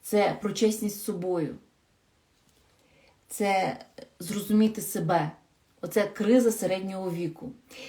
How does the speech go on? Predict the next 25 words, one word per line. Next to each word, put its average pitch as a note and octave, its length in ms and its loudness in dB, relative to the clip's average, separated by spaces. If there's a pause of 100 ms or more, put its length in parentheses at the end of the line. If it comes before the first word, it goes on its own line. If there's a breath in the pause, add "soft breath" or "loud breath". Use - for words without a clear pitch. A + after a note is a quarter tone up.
(160 loud breath)
І G#3+ 100 -2
коли C4 280 8
ми B3+ 140 10
десь B3 280 6
тут C4 260 2
допустили G#3+ 560 2
помилки, B3 560 4
тому F#3+ 240 -4
що G#3+ 180 -2
ми G#3 140 2
це - 280 -4
все G#3 240 -2
проходили F#3+ 580 -2
несвідомо, F#3 840 2 (600 loud breath)
ми A3 160 6
тут C#4+ 220 2
відчуваємо, A3 1000 2 (1160)
що G#3 120 -2
щось B3+ 340 4
у A3 60 4
нас G#3+ 360 4 (200)
не G#3+ 140 6
вистачає, G#3 840 0
нібито A#3 420 6
все A#3 600 2